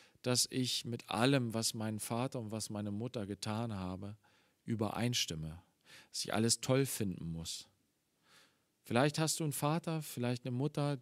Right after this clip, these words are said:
die viele Fehler gemacht hat, viele Sünde begangen hat, sich auch an dir vielleicht sehr versündigt hat. Sie zu ehren heißt dann,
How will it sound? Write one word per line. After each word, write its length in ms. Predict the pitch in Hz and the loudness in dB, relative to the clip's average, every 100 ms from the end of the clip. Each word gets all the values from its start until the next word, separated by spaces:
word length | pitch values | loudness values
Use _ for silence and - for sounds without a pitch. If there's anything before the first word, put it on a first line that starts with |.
| - | -4
die 80 | 117 | -4
viele 340 | - 156 160 | 0 2 2
Fehler 360 | 151 143 127 110 | 2 4 4 2
gemacht 360 | 92 87 87 - | -2 -6 -8 -12
hat, 160 | 82 | -14
viele 360 | - 117 131 147 | -6 -2 0 2
Sünde 320 | 127 139 123 | 2 0 -2
begangen 360 | 107 - 90 87 | -4 -6 -6 -6
hat, 160 | 87 - - - | -10 -12 -18 -6
sich 240 | - 131 160 | 2 6 6
auch 140 | 127 | 6
an 180 | 139 135 | 4 4
dir 220 | 160 196 | 6 6
vielleicht 500 | - 120 101 95 - _ _ _ _ - | 4 2 2 0 -8 _ _ _ _ -4
sehr 260 | 107 120 | 4 4
versündigt 600 | 127 123 113 117 110 104 | 4 0 0 -2 -2 -4
hat. 280 | 113 104 - _ _ _ _ _ _ _ _ _ _ _ _ _ _ _ _ _ _ _ _ _ _ _ - - _ _ _ | -8 -8 -12 _ _ _ _ _ _ _ _ _ _ _ _ _ _ _ _ _ _ _ _ _ _ _ -20 -20 _ _ _
Sie 220 | - 147 | 0 2
zu 140 | 151 - | 4 2
ehren 500 | - 165 202 151 120 | 6 8 8 4 4
heißt 320 | 127 127 - | 4 4 4
dann, 400 | 123 123 123 127 | 4 4 0 -6